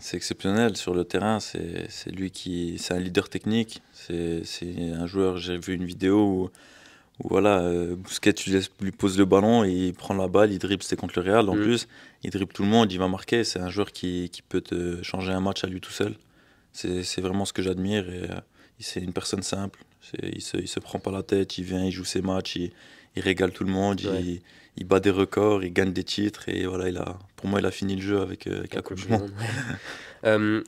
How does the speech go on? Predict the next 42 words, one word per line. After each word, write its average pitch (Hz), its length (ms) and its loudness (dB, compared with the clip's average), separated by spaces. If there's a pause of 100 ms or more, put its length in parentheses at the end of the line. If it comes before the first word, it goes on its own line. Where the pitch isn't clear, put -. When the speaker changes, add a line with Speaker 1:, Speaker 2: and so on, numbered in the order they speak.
Speaker 2:
alors, 92 240 2 (240)
j'ai 110 160 0
fini 117 260 0
pour, 98 260 0
euh, 92 40 4
les 95 100 0
questions. 107 320 0
Je - 80 -2
te 110 60 -6
propose 107 420 0
un 101 120 2
tout 151 140 -2
petit 127 220 -4
jeu 120 180 4
rapide. 123 500 0
Je 98 100 -10
vais 104 80 4
te - 40 -14
poser 113 400 2
une 131 180 2
question, 123 340 0
Speaker 1:
Ouais. 156 120 0 (440)
Speaker 2:
et, 104 180 6
euh, 98 100 8
il 98 60 2
y 101 40 2
aura 98 140 2
deux 113 120 2
réponses, 113 500 0
et 104 100 -2
tu - 120 -8
choisis. 87 340 -6
Speaker 1:
Ok, - 120 -18
je 90 100 -8
vois. 90 100 -14 (500)
Speaker 2:
Alors, 98 220 2 (300)
tu - 80 -8
préfères 101 320 0
être 101 220 -2
buteur 98 340 -2
ou 104 40 -4
passeur ? - 400 -2